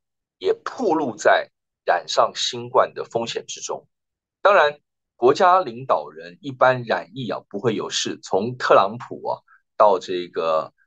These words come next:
啊，原来的，啊，英国首相啊，Boris Johnson 啊，他们染疫当然不会有事，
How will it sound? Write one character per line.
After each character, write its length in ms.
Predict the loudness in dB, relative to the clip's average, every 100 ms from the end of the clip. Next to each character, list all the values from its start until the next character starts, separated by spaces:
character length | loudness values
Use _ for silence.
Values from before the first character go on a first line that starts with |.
| _ -8
啊， 220 | -6 -6
原 160 | -2 4
来 160 | 4 6
的， 360 | 4 4 0 _ _ _ _
啊， 100 | -14 -14 _ _ _ 0
英 200 | 2 4
国 440 | 6 8 6 2 _ _ -8
首 260 | -2 -2
相 260 | 2 0 0
啊， 40 | -8 _ -2
Boris 400 | 2 2 0 -2
Johnson 460 | -2 -2 -4 -8 -8
啊， 140 | -20 _ _ _
他 120 | _ -18
们 180 | -18 -18 _ 0
染 280 | 0 0
疫 140 | -2 -2
当 200 | 2 2
然 160 | 0
不 120 | -4 -10
会 100 | -10
有 160 | -8
事， 320 | -8 -8 -12